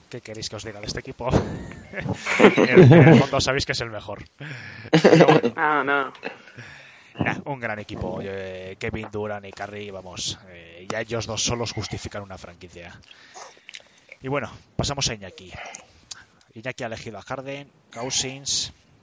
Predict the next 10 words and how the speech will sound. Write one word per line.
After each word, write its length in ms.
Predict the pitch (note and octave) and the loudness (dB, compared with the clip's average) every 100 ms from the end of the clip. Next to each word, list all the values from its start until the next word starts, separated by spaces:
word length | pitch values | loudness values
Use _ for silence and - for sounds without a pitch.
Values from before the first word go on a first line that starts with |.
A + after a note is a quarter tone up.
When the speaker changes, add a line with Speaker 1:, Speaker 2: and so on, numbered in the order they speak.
| - | -20
Speaker 1:
Tatum, 420 | G#2+ - C3 C3+ C#3 _ _ - | -12 -8 -6 -8 -16 _ _ -18
Booker, 400 | A#2 B2+ B2+ C3+ - _ - - - _ _ _ _ A#2 | -12 -8 -8 -10 -16 _ -20 -20 -20 _ _ _ _ -12
Stephen 380 | - A#2+ - | -10 -10 -10
Adams, 600 | A2+ A#2+ B2+ C3+ - - - | -10 -8 -10 -6 -6 -6 -10
Víctor 300 | A2+ - G2+ | -16 -12 -12
Oladipo, 580 | F#2+ F#2 A2+ - C3 C3 _ | -12 -14 -12 -8 -8 -12 _
Tadeusz 480 | - F#2 F#2+ F#2+ F#2+ | -20 -18 -16 -14 -12
Young, 340 | G#2+ A2+ B2+ D3 _ _ _ _ _ _ _ | -10 -10 -12 -16 _ _ _ _ _ _ _
Tobias 520 | G2 G2 G2+ F#2 - | -14 -12 -12 -12 -10
Harris, 760 | A#2 A#2+ C3 D3 C#3 - - | -12 -12 -12 -10 -6 -6 -8